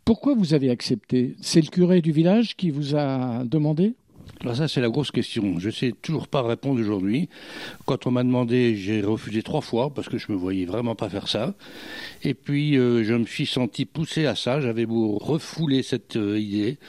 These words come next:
Speaker 2: je me sentais toujours attiré par, en le faisant. Alors je me suis dit, bon, on verra. J'ai donc fait la formation et je suis sorti de la formation écœuré. Je voulais plus rien faire. Voilà comment ça s'est passé.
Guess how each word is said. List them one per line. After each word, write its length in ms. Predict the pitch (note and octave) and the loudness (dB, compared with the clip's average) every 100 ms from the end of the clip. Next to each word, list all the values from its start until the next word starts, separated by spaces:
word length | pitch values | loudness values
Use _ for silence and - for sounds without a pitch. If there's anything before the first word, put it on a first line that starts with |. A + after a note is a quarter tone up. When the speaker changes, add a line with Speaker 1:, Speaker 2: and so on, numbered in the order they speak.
| - - - - - | -18 -16 -16 -10 -2
Speaker 2:
je 140 | A2+ | -2
me 100 | A2+ | 0
sentais 260 | B2+ A#2 B2 | -2 0 0
toujours 220 | D3 C#3+ | 2 0
attiré 360 | B2+ C#3 C3 | 0 0 0
par, 460 | D#3 B2+ A2+ G#2 G#2+ | 0 -2 0 -2 -2
en 60 | G#2+ | -4
le 60 | |
faisant. 360 | G2 C3 G2+ A2 | -2 -2 0 -2
Alors 180 | G2 F2+ | -4 -4
je 100 | G#2 | -4
me 100 | F#2 | -4
suis 160 | A2+ | -4
dit, 60 | G#2+ | -2
bon, 500 | G#2 B2 G2 E2+ F2 | -2 -2 -2 -2 -2
on 40 | |
verra. 360 | A#2 G#2+ A2+ F3 - - - - - - - - | -2 -2 -2 -4 -12 -20 -20 -20 -20 -20 -18 -10
J'ai 160 | - A#2+ | -2 0
donc 180 | A2+ | 0
fait 100 | - | 0
la 80 | B2+ | -2
formation 580 | - A2+ G#2+ - B2 F#3+ - - - - - | 0 -2 0 -2 -2 -4 -8 -16 -12 -12 -6
et 60 | B2 | -4
je 120 | G2+ | -2
suis 220 | G#2 C3 | -4 -4
sorti 300 | A#2 A#2 - | -2 -2 0
de 40 | C3+ | -2
la 80 | A#2+ | 0
formation 420 | B2 B2 - C3+ | 2 0 0 -4
écœuré. 380 | - G#2 G#2+ B2 - - - | 0 0 0 -4 -16 -14 -6
Je 120 | B2+ | -2
voulais 140 | A2 | -2
plus 120 | - | 0
rien 140 | C3 G#2+ | 0 0
faire. 340 | G2+ G2 G2+ - - - - - - - | -2 -4 -6 -16 -18 -18 -16 -14 -14 -8
Voilà 260 | - G#2+ A2 | -4 -4 -4
comment 240 | - A2+ | -2 -4
ça 140 | G2+ G#2 | -2 -4
s'est 120 | - | -2
passé. 340 | B2+ - G#2 | -4 -2 -4